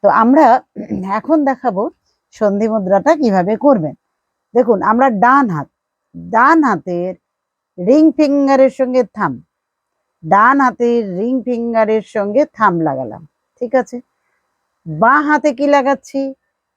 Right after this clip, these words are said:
মধ্যমা আঙুল বা মিডল ফিঙ্গারের সঙ্গে থাম্ব, বাকি আঙুলগুলো এইভাবে সোজা রাখুন,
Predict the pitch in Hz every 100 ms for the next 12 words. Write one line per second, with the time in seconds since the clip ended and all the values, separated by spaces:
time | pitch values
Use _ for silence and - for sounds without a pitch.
0 | - 180 208 202 185 254 262 233 190 165
1 | 175 196 220 226 294 254 269 247 247 226
2 | 214 - 208 202 240 277 226 175 - _
3 | _ _ _ _ _ _ _ 160 190 233
4 | 269 330 254 220 208 196 214 269 202 196
5 | 190 311 508 _ _ _ _ _ _ -
6 | 190 160 151 135 -